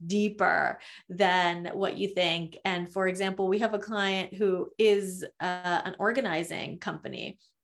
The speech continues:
and you might think that doesn't fit your criteria, but there's so much mindset and well-being around the peace of mind,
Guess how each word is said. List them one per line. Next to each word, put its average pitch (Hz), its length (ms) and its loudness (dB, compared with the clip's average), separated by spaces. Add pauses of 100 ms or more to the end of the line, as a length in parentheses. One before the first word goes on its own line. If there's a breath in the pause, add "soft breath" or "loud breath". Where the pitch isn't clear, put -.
(100)
and 180 640 2 (840 soft breath)
you 226 240 -4
might 220 200 4
think 185 220 2
that 196 140 2
doesn't 240 320 -4
fit - 240 -4
your 180 160 -6
criteria, - 840 -2
but 190 300 4 (320)
there's 240 200 -2
so 202 300 -2
much 220 320 -2
mindset 190 640 0
and 185 160 -4
well-being 180 720 0
around 180 720 0 (540 soft breath)
the 185 120 0
peace 220 580 -6
of 208 140 0
mind, 196 600 0